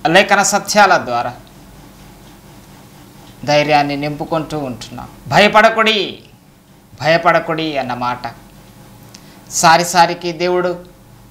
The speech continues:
తన గ్రంథంలో ఎందుకు లిఖించి పెట్టాడో మనకిప్పుడు అర్థమవుతూ ఉంది. ప్రతి పరిస్థితి దేవుని స్వాధీనంలో ఉన్నది అన్న సత్యం నీవు నేను ఎరగాలి అని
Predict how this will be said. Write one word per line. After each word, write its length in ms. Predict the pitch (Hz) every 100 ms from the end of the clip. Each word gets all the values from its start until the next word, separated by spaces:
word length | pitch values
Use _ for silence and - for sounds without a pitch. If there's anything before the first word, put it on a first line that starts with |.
| -
తన 200 | 180 180
గ్రంథంలో 440 | 190 190 196 190
ఎందుకు 400 | 180 185 190 185
లిఖించి 540 | 175 170 175 208 208 - 151
పెట్టాడో 420 | 127 135 123 120 - - - - - - - - - - - - - - - - - - -
మనకిప్పుడు 440 | 143 143 131 143
అర్థమవుతూ 580 | 135 117 135 127 117 123
ఉంది. 260 | 113 113 - - - - - -
ప్రతి 260 | 185 185 208
పరిస్థితి 840 | 202 196 208 208 202 202 180 - - - - - - - - - - - - - -
దేవుని 480 | 123 175 175 175 180
స్వాధీనంలో 840 | 170 165 165 170 180 196 196 190
ఉన్నది 420 | 165 165 180 190 202
అన్న 160 | 175
సత్యం 460 | 151 139 - 147 117 - - - - - - - - - -
నీవు 440 | 139 160 175 160
నేను 340 | 156 147 143 139
ఎరగాలి 600 | 127 143 151 160 139 135
అని 240 | 127 127